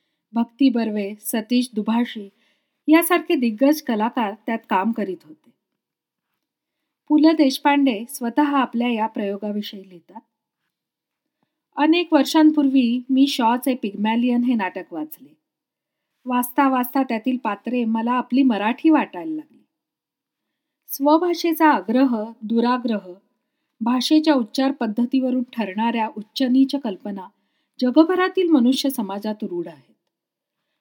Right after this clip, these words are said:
बोलण्याच्या भाषा, शब्दांचे उच्चार, त्यातील हेलकावे, लकबी यातून आढळून येणारी जातीय, प्रांतीय, ग्रामीण, नागरी वैशिष्ट्ये टिपत राहणे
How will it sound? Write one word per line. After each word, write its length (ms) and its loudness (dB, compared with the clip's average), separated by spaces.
बोलण्याच्या 520 2
भाषा, 540 -10
शब्दांचे 560 -2
उच्चार, 520 -6
त्यातील 300 -2
हेलकावे, 680 -6
लकबी 580 -4
यातून 340 0
आढळून 440 4
येणारी 400 2
जातीय, 680 -4
प्रांतीय, 600 -8
ग्रामीण, 460 -2
नागरी 440 6
वैशिष्ट्ये 540 0
टिपत 400 -6
राहणे 340 2